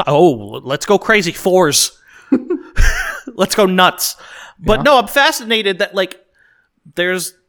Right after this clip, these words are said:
Speaker 1: the thing at the bottom that would take all of your hair off. And then just by putting on a little,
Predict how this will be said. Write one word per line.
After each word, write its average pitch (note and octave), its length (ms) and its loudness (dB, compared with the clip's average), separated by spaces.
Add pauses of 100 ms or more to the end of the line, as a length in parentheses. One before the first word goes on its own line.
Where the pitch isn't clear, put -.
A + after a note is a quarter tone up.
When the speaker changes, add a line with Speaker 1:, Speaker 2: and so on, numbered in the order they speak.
(220)
Speaker 1:
the D#3+ 80 -6 (520)
thing F3+ 160 -2
at A3 80 -2
the A#3 80 -2
bottom F3+ 400 2
that F3+ 140 0
would D#3 100 -4
take F3+ 240 -2
all D#3+ 220 2
of E3 100 -2
your A#2 140 -8
hair G#2+ 320 -8
off. - 360 -16 (220)
And D3 140 -12
then A#3+ 200 -6
just F4+ 240 -10
by F3+ 100 -4
putting C#4 340 -10
on A#3+ 160 -8
a F3+ 60 -10
little, C#4+ 420 -12